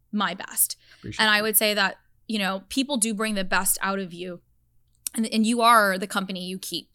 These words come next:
Speaker 1: period. And that goes with your friends. And it's so important. That's why it's so important we talk about community and circles and your friends. Something that we, you know, fail to mention here is that we were super privileged with the most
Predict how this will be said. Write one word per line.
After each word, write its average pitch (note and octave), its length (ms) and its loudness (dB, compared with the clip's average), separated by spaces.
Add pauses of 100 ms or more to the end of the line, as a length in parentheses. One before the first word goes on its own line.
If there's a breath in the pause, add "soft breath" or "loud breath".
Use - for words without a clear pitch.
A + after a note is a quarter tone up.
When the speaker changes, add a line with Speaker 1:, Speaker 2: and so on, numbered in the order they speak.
(100)
Speaker 1:
period. A#2 400 -4 (300 loud breath)
And G#3 100 -2
that G#3 140 4
goes G#3 160 -4
with G3 120 -8
your F#3 120 -6
friends. F#3+ 340 0
And A3+ 80 4
it's - 140 0
so D#4 180 6
important. C4 300 -2
That's B3 160 0
why E4 80 2
it's D#4+ 100 -2
so C#4 80 0
important A#3+ 240 0
we A3 80 -2
talk G3+ 160 -2
about G3 220 -4
community A3+ 640 0 (280 loud breath)
and F#3+ 140 -2
circles A#3 720 2
and G#3 180 0
your F#3 140 0
friends. F#3+ 640 2 (320 loud breath)
Something D4 440 4
that C4 160 4
we, A3+ 260 -2
you A3+ 140 0
know, F#3+ 120 2
fail A#3 340 0
to A#3 120 4
mention A3 340 0
here G3 280 -2
is F#3 140 -2
that F#3 140 0
we A#3 120 -2
were F4 100 -4
super A#3 460 2
privileged G#3+ 600 -2
with F#3 340 -6
the A3+ 180 2
most G#3 260 0